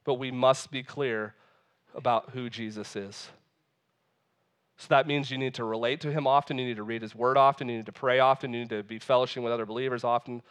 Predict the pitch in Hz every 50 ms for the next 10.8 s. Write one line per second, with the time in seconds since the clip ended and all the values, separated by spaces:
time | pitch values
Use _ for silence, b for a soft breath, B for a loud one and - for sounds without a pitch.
0 | b b b - - 127 120 - 123 110 110 - - 131 127 - _ b b b
1 | b - 123 113 113 113 110 131 123 123 123 113 104 107 120 123 117 117 123 117
2 | 113 110 120 113 110 110 104 113 113 110 107 104 - - 120 113 117 120 117 110
3 | 110 107 110 107 - - - - 113 113 113 113 110 104 110 110 110 107 104 110
4 | 104 - 135 131 120 104 101 - - 135 123 120 120 113 110 110 110 113 107 101
5 | 98 95 92 98 98 95 - _ _ _ _ _ _ _ _ _ _ _ _ _
6 | _ _ _ _ _ _ _ _ _ _ _ _ _ _ _ _ _ _ _ _
7 | _ _ _ _ _ _ _ _ _ _ _ _ _ _ - - 151 151 160 165
8 | 151 143 151 156 170 175 175 170 156 147 156 156 151 151 - 156 143 139 135 135
9 | 135 127 120 117 - - 156 151 143 131 135 131 135 131 123 120 - 120 120 117
10 | 127 127 120 113 120 117 113 113 113 - 120 113 107 104 - -